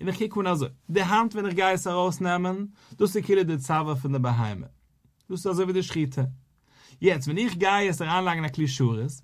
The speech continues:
איך לייג עס אן אין מיין כף, איך דאס כלי, איך האב געמאכט, דו די קבלה.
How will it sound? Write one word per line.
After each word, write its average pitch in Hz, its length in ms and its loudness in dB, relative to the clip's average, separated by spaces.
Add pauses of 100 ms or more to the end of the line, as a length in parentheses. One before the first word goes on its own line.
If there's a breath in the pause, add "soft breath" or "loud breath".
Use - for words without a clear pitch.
(200 loud breath)
איך 160 120 -2
לייג 190 220 2
עס 180 120 -4
אן 170 180 0
אין 151 80 0
מיין 135 180 2
כף, 123 480 -2 (380 soft breath)
איך 151 100 2
דאס 160 160 4
כלי, 170 380 2
איך 131 140 0
האב 131 120 2
געמאכט, 147 280 4
דו 156 80 0
די 139 80 0
קבלה. 113 480 -2